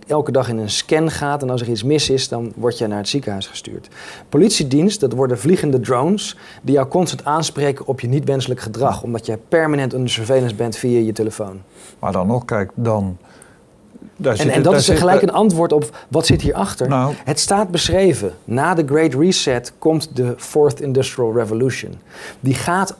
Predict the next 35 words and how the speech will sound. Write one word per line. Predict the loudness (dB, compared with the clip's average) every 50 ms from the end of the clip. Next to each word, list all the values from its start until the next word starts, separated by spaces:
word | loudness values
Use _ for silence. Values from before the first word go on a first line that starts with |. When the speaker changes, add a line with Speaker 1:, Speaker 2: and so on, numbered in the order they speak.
| -16
Speaker 1:
ge-, | -14 -8 -6 -6 -4
voor | -2 -2 -2
een | -2
groot | -4 0 2 4 4 4 4 4
deel | 2 2 2 2 0
over | 0 0 0 0 0 -2 -2 -2 -4 -8 -14 -20 -20 -20 -20 -18 -8
artificial | -6 -6 -4 -4 -2 0 0 0 2 0 -2
intelligence, | -2 -2 0 2 4 4 4 4 4 2 2 2 0 -6 -10 -12 -18 -20 -20 -14 -10
verdergaande | -4 -2 0 0 0 0 0 -2 -2 0 0 0 0 0
integratie | 0 -4 -4 -4 -4 -4 -2 -2 -2 -2 -2 -2 -2
met | -4 -4 -4
technologie | -6 -6 -6 -4 -6 -6 -4 -4 -4 -4 -4 -6 -12 -20 -20 -20
en | -14 -14 -10
transhumanisme. | -6 -4 -2 -2 -2 -4 -4 -2 -2 -2 -2 -2 -4 -6
Speaker 2:
Hmm. | -12 -16 -20 _ -10 -8
Ja, | -8 -6 -4
Speaker 1:
Dit | -2 -2
Speaker 2:
maar | 0 2
Speaker 1:
staat | 2 0
Speaker 2:
dan, | 0
Speaker 1:
beschreven. | 0 -2 0 2 2 2 2 2 2
Dit | 0 2
is | 4
Speaker 2:
maar, | 2 2
Speaker 1:
niet | 4 2
een | 0 0
broodje | 2 2 2 2 2 0 -2
aap. | -2 -2 -4 -6 -8 -14 -6
Speaker 2:
maar | -2 0 0
dan | 2 2 2 2
hebben | 0 0 2 2 2
we | 2
het | 2 2
niet | 0 0 -2 -2 0
meer | 0 2 2 2 0 -2